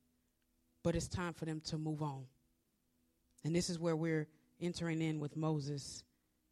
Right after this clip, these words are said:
this morning. And the sermon is entitled The Necessity of Presence.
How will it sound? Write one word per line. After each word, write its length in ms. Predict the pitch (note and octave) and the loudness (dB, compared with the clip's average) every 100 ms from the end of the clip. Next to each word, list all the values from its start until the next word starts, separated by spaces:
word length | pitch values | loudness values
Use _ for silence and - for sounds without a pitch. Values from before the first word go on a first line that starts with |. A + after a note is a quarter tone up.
| _ _ - | _ _ -2
this 160 | D#3+ | -2
morning. 360 | D#3+ D#3+ D#3 D3+ | 0 2 2 0
And 200 | D3 D3 - | -2 -6 -10
the 60 | D3 | -8
sermon 320 | - F#3+ F3+ | 0 2 4
is 140 | D#3+ D#3 | 2 0
entitled 480 | D3 - E3+ D#3 | -4 0 0 2
The 80 | D#3+ | 0
Necessity 920 | D3+ - - F3 - D#3 D#3+ D3+ C#3+ - _ _ _ _ _ _ _ _ _ - | -2 -2 -2 -2 -2 -6 -4 -4 -4 -12 _ _ _ _ _ _ _ _ _ -4
of 220 | D#3 - | -4 -4
Presence. 800 | - F3+ D3+ D3 - - - | 0 2 2 -2 -8 -12 -12